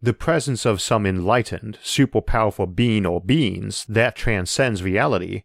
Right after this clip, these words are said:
begs the question as to why they are not constantly helping or crushing our normal, mortal, and relatable heroes, depending on if they're benevolent or malevolent. If those stories get sequels or become a series,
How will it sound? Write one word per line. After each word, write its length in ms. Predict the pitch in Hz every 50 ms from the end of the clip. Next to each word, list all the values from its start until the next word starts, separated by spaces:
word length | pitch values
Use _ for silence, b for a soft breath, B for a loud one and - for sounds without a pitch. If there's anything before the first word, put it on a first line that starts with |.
| -
begs 460 | - 107 90 - 123 156 160 139 127
the 100 | - 127
question 460 | - - - 139 135 123 - - 104 98
as 160 | 95 92 -
to 100 | - 101
why 320 | 90 92 101 101 104 104
they 120 | 98 101 98
are 60 | 95
not 320 | 95 95 92 90 - _
constantly 540 | - - - 135 160 147 - - 95 87 87
helping 540 | 87 - 165 175 - - 87 85 98 107 107 -
or 260 | - 123 117 117 107 -
crushing 680 | - - - 160 175 - - - 92 87 - 135 131 - -
our 320 | - 113 113 107 104 101 98
normal, 640 | 95 92 110 151 156 113 90 - - - 110 - _
mortal, 680 | 110 101 98 113 147 160 - - 101 85 - 107 107 - -
and 180 | 120 107 104
relatable 520 | 98 104 98 110 120 107 101 85 90 87 -
heroes, 680 | - - 220 165 104 - - - - - - - - - _ _ _
depending 340 | - 131 - 143 131 123 113
on 80 | 110
if 120 | 107 101 -
they're 120 | 107 95
benevolent 560 | 87 98 95 107 117 98 92 98 120 113 -
or 100 | 95 87
malevolent. 680 | 90 90 92 98 127 175 151 110 92 - - - - - - _ _ _ _ _ _ _ _ _ _ _ _ _ _ _
If 240 | 143 156 185 - -
those 260 | - 165 156 143 123 -
stories 500 | - - - 190 160 117 104 104 95 -
get 200 | - 101 92 -
sequels 640 | - - - 107 - - 98 95 - 123 127 - - -
or 160 | - 123 117 107
become 380 | 101 110 - - 117 110 92
a 40 | 85
series, 640 | - - - 196 175 110 90 92 110 123 120 -